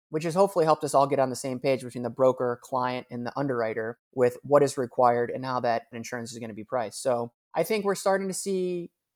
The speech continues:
you know, a lot of the standardization take place, although I know clients still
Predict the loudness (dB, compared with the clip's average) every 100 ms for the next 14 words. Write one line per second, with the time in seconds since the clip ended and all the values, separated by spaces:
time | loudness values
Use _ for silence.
0 | -10 -2 0 4 4 4 0 -4 -4 -4
1 | 0 0 0 -4 -4 -4 0 2 2 0
2 | -10 -14 _ 2 2 2 -2 -8 -4 -4
3 | -2 -4 -4 -6 -4 0 0 0